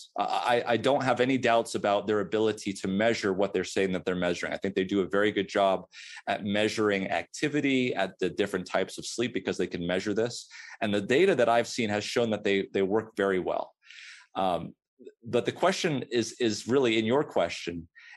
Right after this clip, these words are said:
and that's what we've discussed about here, is we can talk about how you need sleep,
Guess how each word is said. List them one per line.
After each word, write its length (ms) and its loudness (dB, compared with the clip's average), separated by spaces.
and 180 2
that's 320 0
what 240 0
we've 240 0
discussed 420 0
about 240 2
here, 300 -2
is 200 -2
we 140 0
can 160 -2
talk 320 0
about 300 2
how 140 0
you 200 2
need 260 -2
sleep, 440 -4